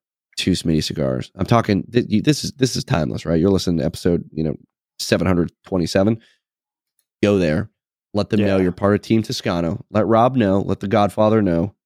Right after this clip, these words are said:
Speaker 1: Team Toscano is
Speaker 2: Godfather.
Speaker 1: in, and purchase a couple Toscanos from, uh, from, from Smitty Cigars. That's the, that's gotta be like the, you know, where, where Tolkien and, uh, you know, L-, L-,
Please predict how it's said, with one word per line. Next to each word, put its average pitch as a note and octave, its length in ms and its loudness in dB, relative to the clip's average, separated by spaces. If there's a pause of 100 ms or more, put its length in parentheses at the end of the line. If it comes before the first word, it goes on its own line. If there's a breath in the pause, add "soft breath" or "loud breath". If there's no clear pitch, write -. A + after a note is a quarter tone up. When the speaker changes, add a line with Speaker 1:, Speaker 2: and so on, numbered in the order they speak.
(240)
Speaker 1:
Team G#2+ 120 4
Toscano G2 480 0
is F2+ 140 0
Speaker 2:
Godfather. G2 300 -2
Speaker 1:
in, F2+ 280 0
and F2 140 -2
purchase F#2+ 420 0
a D2 80 -6
couple - 240 -4
Toscanos D2+ 720 -4
from, D2+ 260 -4
uh, C2 220 -4
from, C2+ 320 -8 (240)
from D2+ 140 -8
Smitty D2+ 280 -4
Cigars. - 360 -6
That's - 220 -4
the, G2 180 0 (380 soft breath)
that's G2+ 100 -2
gotta A#2 160 4
be A2 100 4
like G2+ 240 0
the, E2+ 280 -2 (640)
you G#2+ 80 0
know, F#2 160 2
where, G#2+ 320 2
where G#2 200 2
Tolkien A2+ 760 2
and, F#2 520 -2
uh, E2+ 500 -2 (280)
you G#2+ 100 2
know, F2+ 260 0
L-, G#2 180 -6 (140)
L-, F#2+ 160 -8